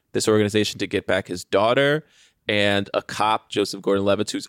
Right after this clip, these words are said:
also looking to bring down the organization and even the score, and so he is buying drugs from Dominique. And their, their fates get twisted up. All right, that's pretty much it. Um, I don't mind going first.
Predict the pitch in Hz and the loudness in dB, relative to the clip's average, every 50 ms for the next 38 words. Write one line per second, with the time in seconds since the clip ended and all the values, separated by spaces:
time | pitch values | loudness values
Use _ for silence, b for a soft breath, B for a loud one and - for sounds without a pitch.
0 | - - 120 131 131 - - 127 117 113 110 104 - - 107 104 - 107 101 - | -4 0 2 2 2 2 2 2 4 4 4 2 0 -2 -4 -4 -4 -6 -10 -8
1 | - 101 101 101 95 98 98 98 98 98 101 98 98 95 92 - 95 95 - - | -6 -6 -6 -2 -2 -2 -2 0 0 0 0 0 -2 -2 -4 -2 -2 -2 -2 -2
2 | 92 92 - - 104 110 101 101 92 82 - - - - 160 165 143 120 113 107 | -4 -6 -6 -4 -4 -4 -2 -4 -2 -2 -2 -2 0 2 2 4 4 4 4 2
3 | 107 104 b b b b b - 98 - - 95 92 87 - 113 107 101 95 - | 2 0 b b b b b -6 -4 -2 0 0 0 0 0 -2 -2 0 -2 -6
4 | - _ _ _ _ _ _ _ _ _ _ _ _ _ _ 98 98 92 - - | -8 _ _ _ _ _ _ _ _ _ _ _ _ _ _ -6 -4 -4 -4 -2
5 | 107 113 117 104 95 87 - - - 67 - - - 80 - - 78 76 - - | 0 0 2 0 -2 -4 -6 -8 -8 -8 -10 -12 -14 -12 -10 -10 -10 -10 -10 -14
6 | - - _ _ _ _ _ _ _ b b b b b b b b _ 101 104 | -18 -20 _ _ _ _ _ _ _ b b b b b b b b _ -2 0
7 | 110 113 120 120 120 113 113 113 113 110 104 95 101 101 95 95 92 - _ - | 2 2 2 2 2 2 0 0 0 0 0 2 2 2 2 0 -2 -4 _ -2
8 | 92 92 95 - 92 90 90 - - 95 95 - - - 98 - - - - - | 0 0 0 -2 -2 -2 -2 -4 -6 -6 -8 -6 -8 -10 -10 -10 -8 -8 -8 -6
9 | - - - _ _ _ - - 294 - - - - _ - 165 185 - - - | -8 -8 -10 _ _ _ -2 -2 -2 -2 -4 -6 -8 _ -4 -4 -2 -2 -4 -4
10 | - 92 85 - - 107 135 - - _ b b b b b b b b b _ | -4 -4 -4 -2 0 0 0 0 -2 _ b b b b b b b b b _
11 | - 110 113 113 113 110 110 110 107 107 104 101 104 101 - _ _ _ _ _ | -2 0 2 2 2 2 4 4 4 4 2 2 -2 -6 -14 _ _ _ _ _
12 | _ _ _ - 190 302 320 165 131 113 107 110 110 107 107 - - 113 127 175 | _ _ _ -2 -2 0 0 0 0 2 2 2 2 2 2 2 2 4 4 2
13 | - - - | 0 -4 -10